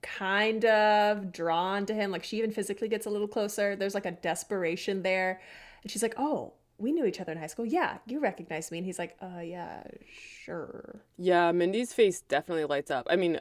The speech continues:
Speaker 2: fantastic acting by our girl Clea, because
Speaker 1: Mm-hmm.
Speaker 2: you could tell she's got a little bit of a crush. That's what it comes
Speaker 1: Into
Speaker 2: across
Speaker 1: him.
Speaker 2: as. Or, like,
Speaker 1: Yeah.
Speaker 2: maybe she had a crush on him in high school. Like, clearly there's history there, but David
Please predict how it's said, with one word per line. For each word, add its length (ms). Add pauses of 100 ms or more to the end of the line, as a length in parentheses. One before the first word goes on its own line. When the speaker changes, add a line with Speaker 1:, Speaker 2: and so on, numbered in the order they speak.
Speaker 2:
fantastic 1000
acting 560
by 340
our 220
girl 240
Clea, 440 (140)
because 540
Speaker 1:
Mm-hmm. 160 (880)
Speaker 2:
you 160
could 120
tell 100
she's 120
got 140
a 20
little 140
bit 140
of 60
a 60
crush. 600
That's 200
what 140
it 40
comes 180
Speaker 1:
Into 100
Speaker 2:
across 280
Speaker 1:
him. 80 (120)
Speaker 2:
as. 180 (140)
Or, 140
like, 200
Speaker 1:
Yeah. 60
Speaker 2:
maybe 220
she 120
had 80
a 40
crush 260
on 80
him 80
in 60
high 140
school. 260
Like, 160
clearly 340
there's 200
history 380
there, 320
but 180 (340)
David 1000